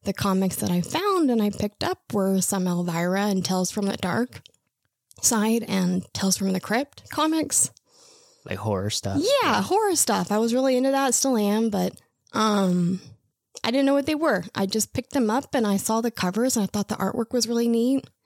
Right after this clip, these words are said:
Speaker 1: And at that time, I just looked at it as being something more collectible for me, just to have. I picked,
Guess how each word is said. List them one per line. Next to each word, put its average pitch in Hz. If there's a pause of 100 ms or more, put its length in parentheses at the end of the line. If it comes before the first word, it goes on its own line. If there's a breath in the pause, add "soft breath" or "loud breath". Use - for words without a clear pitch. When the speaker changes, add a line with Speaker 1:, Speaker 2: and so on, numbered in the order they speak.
(480 soft breath)
Speaker 1:
And 190
at 190
that 220
time, 226
I 220
just 202
looked 202
at 226
it 226
as 196
being 196
something 196
more 190
collectible 220
for 269
me, 285 (680 loud breath)
just -
to 220
have. 208
I 214
picked, -